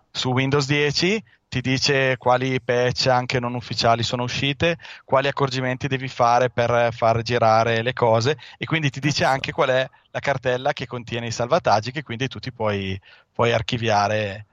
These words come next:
Speaker 1: Sito utilissimo per chi gioca
Speaker 2: Bello,
Speaker 1: su
Speaker 2: ottimo, sì.
Speaker 1: P C,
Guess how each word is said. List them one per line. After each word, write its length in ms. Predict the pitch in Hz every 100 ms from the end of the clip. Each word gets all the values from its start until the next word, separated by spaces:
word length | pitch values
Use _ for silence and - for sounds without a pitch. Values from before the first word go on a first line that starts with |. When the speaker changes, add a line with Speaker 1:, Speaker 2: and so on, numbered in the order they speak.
| _ _ _ _
Speaker 1:
Sito 480 | - - 185 185 -
utilissimo 640 | 175 196 139 156 - 123 113
per 140 | 117
chi 120 | 135
gioca 300 | 120 120 127
Speaker 2:
Bello, 20 | 123
Speaker 1:
su 140 | 147
Speaker 2:
ottimo, 240 | 127 120 123
sì. 140 | 160
Speaker 1:
P 20 |
C, 360 | 139 131 147